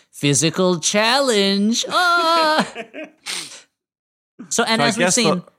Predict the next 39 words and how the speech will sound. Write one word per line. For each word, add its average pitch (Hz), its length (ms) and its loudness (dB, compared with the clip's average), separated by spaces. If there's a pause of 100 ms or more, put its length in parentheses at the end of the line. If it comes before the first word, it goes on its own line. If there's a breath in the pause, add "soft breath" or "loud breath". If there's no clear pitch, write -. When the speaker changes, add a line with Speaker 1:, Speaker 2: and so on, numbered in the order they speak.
(220)
Speaker 1:
so - 320 -2
Olivia 208 480 0
has 147 220 0
failed. 185 500 0
Earlier, 202 320 2
she - 120 -4
said, 151 160 0
"Of 131 120 -4
course 226 280 -2
I 160 120 0
would 131 200 0 (180 soft breath)
sacrifice 156 540 0
my 135 140 -2
friends 160 380 -2
to 127 100 -4
save 131 220 0
everyone 127 260 0
in 117 60 -2
Mexico." 123 400 -4 (260 loud breath)
But 117 120 -14
now 143 240 0
she's - 340 -4
failed 143 460 0
that, 98 260 -6 (100)
that 117 180 -2
challenge, 104 500 -2 (200 soft breath)
and 117 120 -6
she - 140 -4
sacrificed 147 680 0
everyone 147 540 2
on 123 100 0
Earth 117 400 0
to 110 100 -6
save 101 340 0
Marky, 107 600 -2
of 123 140 0
all 107 160 2
people. 87 560 -8 (1080)
Speaker 3:
Yeah. 90 320 2